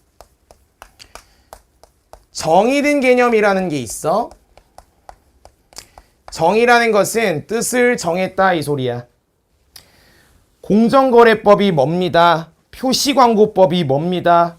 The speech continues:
중요도가 뭡니다. 이런 식으로 정의를 할 거예요. 이해하시죠? 그리고 이 뒤에 부연과 상술이 따라올 거예요.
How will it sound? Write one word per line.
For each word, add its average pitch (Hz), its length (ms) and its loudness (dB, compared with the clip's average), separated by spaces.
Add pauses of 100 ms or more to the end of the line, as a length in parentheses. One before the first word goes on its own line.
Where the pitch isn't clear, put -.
(100)
중요도가 190 760 0
뭡니다. 170 540 -2
이런 170 240 0
식으로 185 300 -4
정의를 165 480 -2
할 214 200 -4
거예요. 180 340 2
이해하시죠? 170 720 -4 (160)
그리고 160 680 -2 (500)
이 208 340 -4
뒤에 175 540 -4 (800)
부연과 247 680 4
상술이 247 540 -4
따라올 240 460 4
거예요. 110 500 -8